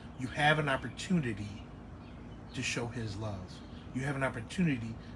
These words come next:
to share His hope. Let's not waste that. Let's not squander that. That's a huge gift that God has given us that we can give to others. Let's use today, guys, to be a blessing, to show hope,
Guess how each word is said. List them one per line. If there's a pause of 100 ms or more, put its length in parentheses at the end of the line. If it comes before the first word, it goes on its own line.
(120)
to
share (120)
His
hope. (1800)
Let's
not
waste
that.
Let's
not
squander
that.
That's
a
huge
gift (440)
that
God
has
given
us (240)
that
we
can
give
to
others. (840)
Let's
use
today,
guys, (380)
to
be
a
blessing, (400)
to
show (500)
hope,